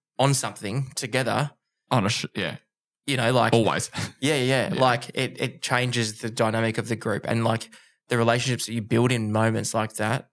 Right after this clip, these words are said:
Speaker 1: are pretty wild. Not
Speaker 2: Yeah.
Speaker 1: moments, but, like, in, in, in, um,
Speaker 2: Situa-, yeah, in careers.
Speaker 1: Yeah, yeah, yeah, exactly.
Speaker 2: Yeah.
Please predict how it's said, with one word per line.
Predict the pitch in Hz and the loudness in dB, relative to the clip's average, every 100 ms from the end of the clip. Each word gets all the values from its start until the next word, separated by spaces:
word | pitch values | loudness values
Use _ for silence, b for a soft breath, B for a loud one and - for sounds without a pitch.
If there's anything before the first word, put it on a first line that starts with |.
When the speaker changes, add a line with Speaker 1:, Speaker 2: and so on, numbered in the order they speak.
| - | -6
Speaker 1:
are | |
pretty | - 123 | 0 0
wild. | 110 110 58 - - _ _ _ - | 2 -2 -2 -6 -14 _ _ _ -2
Not | 135 | 0
Speaker 2:
Yeah. | 110 | 2
Speaker 1:
moments, | 104 123 - | 0 0 0
but, | |
like, | 117 107 | 0 0
in, | - 113 107 | -2 -4 -2
in, | 117 107 104 - | -2 -2 -4 -4
in, | 110 113 120 123 - - | -4 -4 -6 -10 -14 -12
um, | 107 | -4
Speaker 2:
Situa-, | 107 110 82 76 110 | -2 0 -2 -2 -4
yeah, | 117 - | -6 -10
in | 98 82 80 - _ _ - | -8 -8 -8 -12 _ _ -10
careers. | - 87 123 - - | -6 -2 -4 -6 -4
Speaker 1:
Yeah, | 135 123 | 0 0
yeah, | 110 | 0
yeah, | 80 | -2
exactly. | - 117 110 - - - | -2 -4 -4 -6 -12 -10
Speaker 2:
Yeah. | 107 | -10